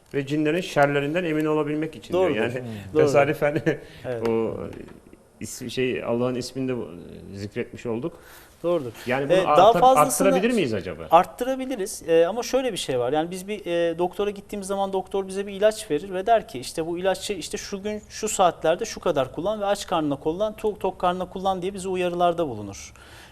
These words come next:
Speaker 2: E, biz ancak o ş-, şekilde kullandığımız zaman onun etkisini görürüz. Fazla kullanırsak bir yan etkiyle karşılaşırız. Belki ölürüz. Allah korusun. Yani
Speaker 1: Evet,
Speaker 2: çok ciddi
Speaker 1: yani bir
Speaker 2: sağlık
Speaker 1: ölçü
Speaker 2: şeyleri.
Speaker 1: vardır.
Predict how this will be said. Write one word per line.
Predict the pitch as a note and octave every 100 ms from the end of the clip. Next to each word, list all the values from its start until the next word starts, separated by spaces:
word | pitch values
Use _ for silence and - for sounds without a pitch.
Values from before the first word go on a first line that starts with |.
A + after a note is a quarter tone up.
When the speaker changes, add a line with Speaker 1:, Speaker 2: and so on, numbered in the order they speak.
| -
Speaker 2:
E, | D3+ D3
biz | G3+ B3+ -
ancak | G3+ A#3+ A#3 A#3
o | A3 A#3
ş-, | - - -
şekilde | - G3 - G3+ A3+
kullandığımız | - F3+ F#3+ F#3+ F#3+ G#3 A#3+ A3
zaman | G#3 D3
onun | C#3 B2+
etkisini | A#2+ - - B2+
görürüz. | A2+ A2 G2+
Fazla | - D#3 F#3+
kullanırsak | G#3 G#3 G#3 G#3+ - G#3+ G#3
bir | E3+
yan | F#3+
etkiyle | G3+ - G#3
karşılaşırız. | G3+ F3+ F3+ F3 - G3+ F3+
Belki | E3+ E3+ G3+ -
ölürüz. | D#3+ E3+ A#2+ B2
Allah | C3 C#3+ C#3+
korusun. | C#3+ C#3 D3
Yani |
Speaker 1:
Evet, | A#2+
Speaker 2:
çok | A2
ciddi | - G2+
Speaker 1:
yani | G2+
bir |
Speaker 2:
sağlık | F#2+ D#3 D#3+
Speaker 1:
ölçü | A#2+ C#3+
Speaker 2:
şeyleri. | B2+ A2
Speaker 1:
vardır. | F#2+ E2+